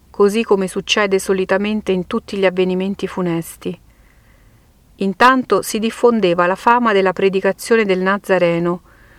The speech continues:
considerato da molti il Messia, e tutti correvano ad ascoltarlo come un gran profeta. Molti credevano che fosse veramente il Messia promesso, e così la memoria della morte di San Giovanni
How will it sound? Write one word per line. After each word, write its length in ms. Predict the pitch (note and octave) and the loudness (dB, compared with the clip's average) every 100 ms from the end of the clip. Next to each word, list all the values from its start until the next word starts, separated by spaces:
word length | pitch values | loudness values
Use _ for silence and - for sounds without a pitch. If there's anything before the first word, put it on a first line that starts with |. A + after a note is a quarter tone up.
| - _ | -20 _
considerato 720 | - G3+ F#3+ G#3 G3 G#3 G#3+ G3 | 0 0 2 0 2 2 2 2
da 120 | F#3 | 2
molti 420 | F#3+ A3 A3 G#3 | 0 -2 -2 -2
il 100 | G3 | 0
Messia, 680 | F3+ F3 - F#3 F3 F3 - - _ _ _ _ _ _ | -2 -4 -8 -4 -2 -4 -6 -20 _ _ _ _ _ _
e 160 | G#3 - | -2 2
tutti 260 | G3+ - B3+ | -2 0 2
correvano 520 | A#3 A3+ B3+ A#3+ G#3 | 2 4 4 4 2
ad 60 | |
ascoltarlo 920 | G#3 G#3 - G#3 - F3 E3+ F3 F3+ | -2 -2 -4 -2 0 2 2 0 -2
come 220 | - A3+ A3 | 2 0 0
un 140 | G#3 | 0
gran 320 | G#3 A#3 A#3+ | 2 2 0
profeta. 680 | - G3+ - E3 D#3+ E3+ F3+ - - - - - - - - - _ _ _ - _ _ | -2 -2 -2 -4 -4 -8 -8 -14 -20 -20 -20 -20 -20 -20 -20 -20 _ _ _ -20 _ _
Molti 640 | - F#3+ A3 A#3 - F#3 - | -4 0 2 0 -4 -8 -6
credevano 500 | - G#3 A3 A3+ G#3+ | 0 4 4 4 0
che 120 | G#3+ | -2
fosse 380 | G#3+ A#3+ A#3+ A#3+ | 0 0 2 2
veramente 560 | A3 A3+ A3+ F3+ E3+ F3+ | 2 2 0 -2 0 -2
il 80 | F#3 | -2
Messia 340 | F3 - F#3 | -4 -2 -2
promesso, 640 | F#3 F#3 F3 E3+ - D#3+ - | 0 -2 -2 -4 -4 -2 0
e 120 | G3 | 0
così 320 | - G3+ A#3 | 2 2 2
la 100 | A3 | 0
memoria 460 | F#3+ F#3+ G#3 F#3+ F3 | 0 0 0 2 0
della 200 | F3 F3+ | 0 0
morte 360 | G3 G#3 F3+ | -2 -2 -4
di 100 | F3+ | -6
San 240 | F3+ G#3+ G#3+ | -2 -2 0
Giovanni 600 | G3+ F3+ F3 F3+ F#3+ | 0 0 -2 -4 -6